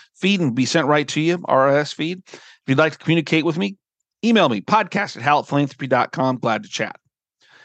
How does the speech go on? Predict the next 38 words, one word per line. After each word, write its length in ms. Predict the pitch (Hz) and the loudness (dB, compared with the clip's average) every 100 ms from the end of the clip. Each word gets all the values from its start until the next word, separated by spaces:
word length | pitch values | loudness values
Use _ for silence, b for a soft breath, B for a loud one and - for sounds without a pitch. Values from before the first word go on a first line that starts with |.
| b b b _ _ | b b b _ _
Don't 180 | 135 143 | 0 2
forget, 320 | 160 185 - | 2 2 2
what 180 | 139 156 | 0 0
you're 140 | 160 | 0
doing 220 | 147 151 143 | 2 2 2
is 100 | - | -2
critically 360 | - 139 147 | -2 -2 -2
important. 540 | 139 123 165 151 170 - | -4 0 2 2 -2 -8
You're 120 | 123 | -10
changing 500 | 104 - 156 160 165 | -6 0 0 0 0
the 60 | 160 | 0
world. 360 | 143 120 101 - | 2 2 0 -2
Philanthropy 640 | 127 151 180 214 220 196 | 2 2 2 -2 -4 -4
isn't 200 | 190 190 | -2 0
about 200 | 190 165 | 0 0
money. 420 | 180 175 113 110 - _ _ _ - | 0 0 0 -4 -12 _ _ _ -12
It's 160 | 131 | -6
about 440 | 135 110 147 160 156 | -4 0 2 2 0
the 140 | 135 113 | -8 -2
definition 760 | 165 175 196 175 170 - 165 151 b _ | -2 0 0 0 0 -2 -4 -6 b _
that 120 | - | -8
we 100 | 127 | -8
find 440 | 107 156 156 151 139 | -2 2 2 2 0
in 260 | - 101 - - | -2 -6 -6 -2
ancient 340 | 160 156 139 | 0 0 -2
Greek 240 | 139 139 | 0 0
and 100 | 113 | 0
Latin, 440 | 110 139 120 143 139 _ _ _ | 0 0 0 -2 -6 _ _ _
love 320 | 110 135 156 | 0 2 4
of 220 | 139 135 120 | 4 2 0
mankind. 680 | 110 110 113 95 73 - _ _ _ _ _ _ - | -2 -4 -6 -12 -14 -18 _ _ _ _ _ _ -10
It's 160 | 139 | -6
the 60 | 123 | -6
ability 460 | 104 143 151 170 170 | -2 2 4 2 0
to 100 | 139 | 0
help 240 | 127 120 _ - | 0 -2 _ -10
someone 360 | - 117 123 | -4 -2 0
else 360 | 110 107 - | 0 -2 -6